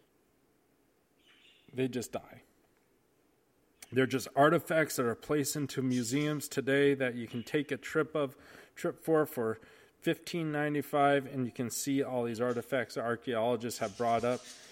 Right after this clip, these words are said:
in, uh, times and out of the ground and dusted them off and maybe polished them up and put them on a shelf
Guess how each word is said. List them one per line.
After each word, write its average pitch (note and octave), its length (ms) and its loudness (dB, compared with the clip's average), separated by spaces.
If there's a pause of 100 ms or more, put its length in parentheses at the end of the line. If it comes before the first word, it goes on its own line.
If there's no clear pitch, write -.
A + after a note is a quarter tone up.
(160)
in, G#2+ 240 -4
uh, G2+ 160 -2
times C3 520 0
and G#2+ 140 -4
out A2 160 2
of G#2 80 -2
the G#2+ 100 -2
ground B2+ 480 2
and G#2 320 -4
dusted B2+ 360 2
them A#2+ 180 0
off B2+ 340 2
and A2 220 -6 (500)
maybe C3 400 -4
polished A#2+ 380 -2
them B2 180 -2
up B2 200 4 (320)
and A#2 180 -8
put C#3+ 200 6
them B2+ 140 0
on B2 200 0
a A2 40 -4
shelf B2+ 460 2